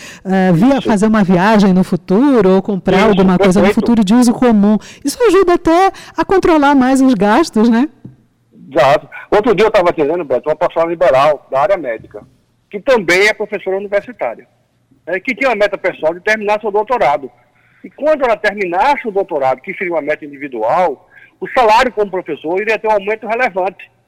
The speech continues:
Speaker 2: Daí a renda familiar seria elevada, né? A linha é de realizar os sonhos, objetivos e metas de forma conjunta.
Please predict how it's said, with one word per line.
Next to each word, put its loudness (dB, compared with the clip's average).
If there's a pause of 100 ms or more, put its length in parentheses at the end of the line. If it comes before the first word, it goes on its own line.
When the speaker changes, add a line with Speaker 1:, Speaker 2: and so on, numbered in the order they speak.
(400)
Speaker 2:
Daí 2
a 2
renda -4
familiar -2
seria -6
elevada, -4
né? -18 (540)
A 2
linha -2 (320)
é -4
de -8
realizar -2
os -8 (140)
sonhos, -6 (200)
objetivos -6
e -4
metas -4
de -4
forma 0
conjunta. 0